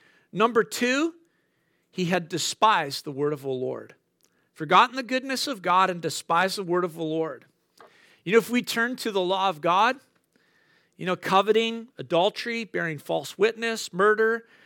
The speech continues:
David had broken four of the Ten Commandments, at least.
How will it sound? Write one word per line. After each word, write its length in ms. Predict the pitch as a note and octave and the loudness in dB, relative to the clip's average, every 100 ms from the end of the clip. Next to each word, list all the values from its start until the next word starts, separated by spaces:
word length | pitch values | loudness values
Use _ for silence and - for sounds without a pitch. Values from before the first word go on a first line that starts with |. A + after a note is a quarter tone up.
| _ _ C3+ | _ _ 4
David 380 | F#3+ C4 D#4 | 6 6 0
had 160 | D4 F3+ | -2 -2
broken 420 | D#3+ D#3+ - G3+ | -2 -2 -2 -10
four 380 | - - E3+ F#3 | -10 -2 0 0
of 180 | G3+ F3+ | -2 -6
the 80 | G3+ | -12
Ten 360 | - E3 F3 | -8 -8 -8
Commandments, 840 | - F#3+ B3+ B3+ C#4+ C#3+ - - - | -10 -10 -8 -10 -10 -14 -14 -14 -6
at 140 | F#3 | -6
least. 540 | B3+ F4+ G#4+ - - | 0 2 2 2 -6